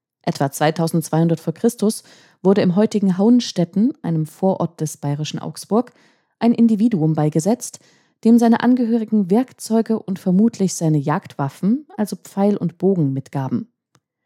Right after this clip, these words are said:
Erhalten sind nur die unvergänglichen Bestandteile wie die Pfeilspitzen und Klingen aus Feuerstein.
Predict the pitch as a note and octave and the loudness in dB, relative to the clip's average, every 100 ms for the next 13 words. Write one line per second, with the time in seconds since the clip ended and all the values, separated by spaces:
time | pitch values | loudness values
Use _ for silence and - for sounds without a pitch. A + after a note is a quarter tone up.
0 | _ _ _ _ _ _ F3 G3 C#4 C4 | _ _ _ _ _ _ 0 2 2 2
1 | A#3+ A3 G#3 A#3+ C4 A#3+ A#3 A3 E3+ D3+ | 2 2 4 4 4 2 2 2 0 0
2 | D3 D3 D3+ D3 - C#3 C#3 C#3 C3+ C3 | 0 0 -2 -4 -4 -2 -2 -2 -4 -4
3 | C3+ C3 - D3+ F3 - - D#3 - F#3+ | -6 -8 -6 -2 -2 -2 -10 -8 -2 -2
4 | G3 F#3+ - G3+ G3 F3+ E3 - - G#3 | -2 -6 -6 -4 0 0 -2 -8 -8 -2
5 | G#3 D3+ - D3 C3 | -2 -2 -4 -4 -4